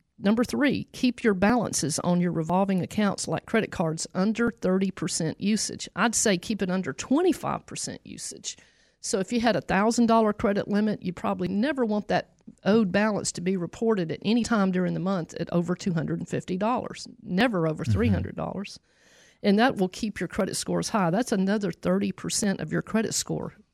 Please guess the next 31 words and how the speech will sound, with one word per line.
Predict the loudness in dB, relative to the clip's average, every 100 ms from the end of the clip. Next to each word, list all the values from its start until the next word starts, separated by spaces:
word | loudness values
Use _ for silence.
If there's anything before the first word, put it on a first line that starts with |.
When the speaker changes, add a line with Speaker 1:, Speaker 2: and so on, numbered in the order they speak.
| _ _ _
Speaker 1:
Hello. | -4 2 4 4
I | 4
mean, | 2
that's | 2 2 2
even | 0 0
if | -2 -4
you | -6
make | -2 -2 -2
payments | 0 0 0 -2
on | -4
time. | -4 -4 -4
If | -4
you | -2
go | 2 4
over | 4 2
fifty | 0 0 2 0
percent | 0 -2 2 2 2 0 -10
usage, | -2 0 0 -2 -6
it's | -6 -6
gonna | -4 -6
hurt | 0 2 2 0 -12 _
your | -2 -2
score, | -2 -2 -2 -2 -8 _ _ _ -2
even | 0 2
if | 0 0
you | 0
make | 0 -2
the |
payment | -6 -6 -4 -6
on | -10
time. | -12 -14